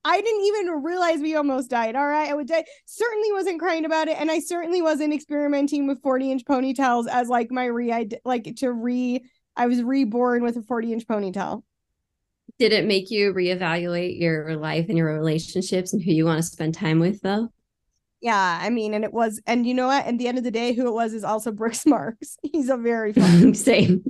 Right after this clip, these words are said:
Speaker 1: I
Speaker 2: Same.
Speaker 1: could watch an
Speaker 2: All right.
Speaker 1: entire hour of those two interacting, Meg.
Speaker 2: Yeah, and, and, like, maybe fourteen words total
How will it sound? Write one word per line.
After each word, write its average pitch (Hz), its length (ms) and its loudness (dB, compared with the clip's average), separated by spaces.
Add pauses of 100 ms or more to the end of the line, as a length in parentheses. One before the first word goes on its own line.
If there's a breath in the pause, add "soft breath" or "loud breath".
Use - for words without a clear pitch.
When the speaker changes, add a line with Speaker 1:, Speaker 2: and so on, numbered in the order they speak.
(320)
Speaker 1:
I 240 40 4
Speaker 2:
Same. - 380 4
Speaker 1:
could 523 140 4
watch 415 360 2
an 392 200 4
Speaker 2:
All 247 80 6
right. 196 240 4
Speaker 1:
entire 359 160 -6 (240)
hour 302 360 6
of 277 180 0
those 294 280 4
two 381 220 2
interacting, 233 640 -2
Meg. 240 300 -8 (1600 loud breath)
Speaker 2:
Yeah, 381 540 6
and, 254 400 4
and, 269 240 10
like, 247 220 6
maybe 254 340 6
fourteen 240 680 2
words 202 460 -2
total 196 520 0